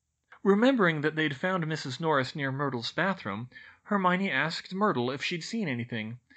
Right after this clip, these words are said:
but the distraught ghost had been crying too much to pay attention to anything at the time. The one other odd thing the trio noticed was that the spiders were behaving very strangely,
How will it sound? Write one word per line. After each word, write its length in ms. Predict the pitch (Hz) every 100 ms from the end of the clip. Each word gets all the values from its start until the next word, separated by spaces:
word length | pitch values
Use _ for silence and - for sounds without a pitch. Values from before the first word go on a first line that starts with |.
| - - _ _
but 240 | 185 185 185
the 80 |
distraught 540 | 180 185 - 156 175 135
ghost 320 | 120 113 -
had 160 | 151 139
been 160 | 143
crying 340 | 139 147 143 151
too 140 | 185
much 260 | 135 110 -
to 100 | -
pay 140 | 135
attention 440 | 139 120 110 139
to 100 | 143
anything 420 | 135 123 95 101 101
at 80 |
the 60 | 110
time. 420 | - 110 101 117 - _ _ _ _ _ - - - - -
The 100 | 185
one 200 | 202 220
other 260 | 277 196
odd 280 | 139 214 180
thing 180 | 123 117
the 80 | 117
trio 300 | 131 123 117
noticed 480 | 113 104 139 139
was 180 | 165 156
that 180 | - 160
the 80 | 156
spiders 760 | - - 214 262 107 104 120
were 140 | 165 165
behaving 540 | 190 139 117 135 160
very 280 | 127 107 110
strangely, 720 | 123 - 131 117 113 95 101